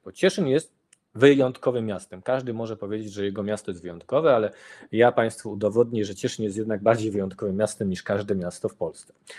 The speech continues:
Po pierwsze, e, w Cieszynie jest taka, takie powiedzenie, że Cieszyn jest, e, tak dużym miastem, że nie mieści się w jednym kraju, tak? Ponieważ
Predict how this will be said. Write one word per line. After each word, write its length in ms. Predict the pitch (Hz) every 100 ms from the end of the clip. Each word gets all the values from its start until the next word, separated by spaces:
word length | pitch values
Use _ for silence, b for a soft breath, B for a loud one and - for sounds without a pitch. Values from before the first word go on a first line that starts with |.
| B -
Po 100 | 127
pierwsze, 440 | 139 113 - - _ b b b b
e, 360 | 113 117 113 113
w 60 |
Cieszynie 300 | - 127 180
jest 140 | 160 -
taka, 460 | 131 - 120 113 -
takie 240 | 110 123
powiedzenie, 580 | 123 113 101 131 170 139
że 100 | 117
Cieszyn 320 | 147 - 151
jest, 280 | 131 - - _ _ _
e, 260 | 110 110 104
tak 340 | - 147 156
dużym 300 | 127 151 131
miastem, 420 | 127 156 - 160 123
że 120 | 127
nie 140 | 127
mieści 260 | 147 143 135
się 140 | 127
w 40 | 113
jednym 260 | 104 92
kraju, 500 | - 107 139 190 226 b b _
tak? 300 | 113 156 -
Ponieważ 500 | 120 120 127 123